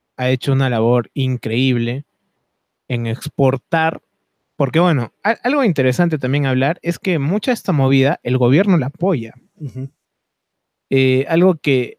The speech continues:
Speaker 1: el lado oscuro también es que esto está movido mucho por el gobierno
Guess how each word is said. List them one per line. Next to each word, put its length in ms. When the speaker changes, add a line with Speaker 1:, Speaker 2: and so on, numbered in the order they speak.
Speaker 1:
el 120
lado 140
oscuro 520
también 340
es 160
que 320
esto 160
está 260
movido 380
mucho 240
por 160
el 80
gobierno 540